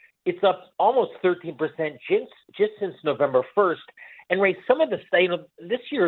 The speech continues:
it's really been all about high tech. We've all seen the Chat G P T and seen kind of e-, exactly how the incredible this technology is. That's pushed some stocks, particularly technology, up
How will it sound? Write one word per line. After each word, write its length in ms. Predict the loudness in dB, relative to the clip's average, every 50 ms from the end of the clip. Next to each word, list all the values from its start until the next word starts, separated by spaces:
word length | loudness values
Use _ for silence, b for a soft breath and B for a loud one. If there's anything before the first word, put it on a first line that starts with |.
| 0 0 -6
it's 180 | -10 -12 -10
really 300 | -8 -4 -2 -2 -2 -2 0
been 120 | -2 0 2 2
all 200 | 4 4 4 4
about 220 | 2 2 0 0 -2
high 340 | -4 -4 0 0 0 0 -2 -4 -4
tech. 200 | 0 0 0 0 -2
We've 160 | -6 -2 2
all 160 | 2 2 2 0 _ -10
seen 180 | -10 -6 -4
the 120 | -2 -2 -2 B B B B B -6 0
Chat 200 | 2 2 2 2 -2 -8 -8
G 160 | -8 -8 -6 -6
P 200 | -6 -8 -8 -8 -10
T 280 | -8 -6 -6 -4 -4
and 340 | -4 -6 -6 -10 -10 -12 -14 -16 -16 -14
seen 120 | -12 -8
kind 180 | -6 -4 -4 -2
of 60 | -2
e-, 200 | -4 -4 -6 -12 -14
exactly 540 | -12 -10 -10 -4 0 0 0 0 0 -6 -6 -2
how 80 | -2
the 160 | 2 2 2 0 B B B B B
incredible 360 | -6 -2 0 0 0 0 -2
this 140 | -4 -6 -6 -6 -6
technology 640 | -6 -4 -2 0 0 0 -2 -2 -4 -4 0 2
is. 180 | 2 2 0 -2 -6 -18 B B B B B 0
That's 180 | 0 0 0 -2 -2 0
pushed 140 | 0 0 -2 -10 -20 -10 -4 0
some 220 | 0 0 0 -2 -2
stocks, 300 | 2 2 2 2 0 -4 -6
particularly 520 | -6 -4 -4 -4 -2 0 0 0 0 -2 -6
technology, 760 | -8 -8 -4 -4 -2 0 0 0 -2 -2 -4 -6 -6 -6 -10 b b b b b 0
up 120 | 0 0